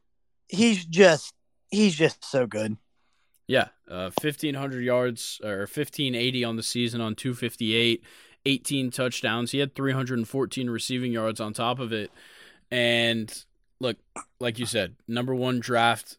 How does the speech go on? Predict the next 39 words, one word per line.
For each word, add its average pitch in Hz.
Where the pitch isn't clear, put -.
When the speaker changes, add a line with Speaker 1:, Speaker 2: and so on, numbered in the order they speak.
Speaker 2:
uh, 107
or 113
number 135
one 135
running 123
back 117
in 123
the 117
draft. 110
He's 123
gonna 135
be 139
an 135
impact 123
player. 107
He's 110
got, 113
you 80
know, 90
he's 117
got 113
the 110
strength, 156
he's 127
got 104
the -
speed, 139
the -
playmaking 147
ability. 131
He 120
can 101
beat 151
ya, 139
he 113
can 98
truck 135
ya, 120
and 107